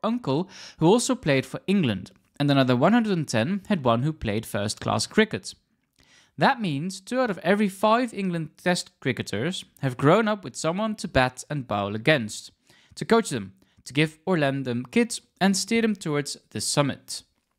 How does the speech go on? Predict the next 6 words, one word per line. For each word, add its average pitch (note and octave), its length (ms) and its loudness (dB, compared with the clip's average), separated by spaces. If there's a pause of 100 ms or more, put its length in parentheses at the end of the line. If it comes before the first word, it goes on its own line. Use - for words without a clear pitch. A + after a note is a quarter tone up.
(840)
Dus B2 160 2
dit A3+ 140 2
is - 160 -4
twee. B2 500 -6 (920)
Ehm, B2+ 600 4 (600)
hier. A2 340 0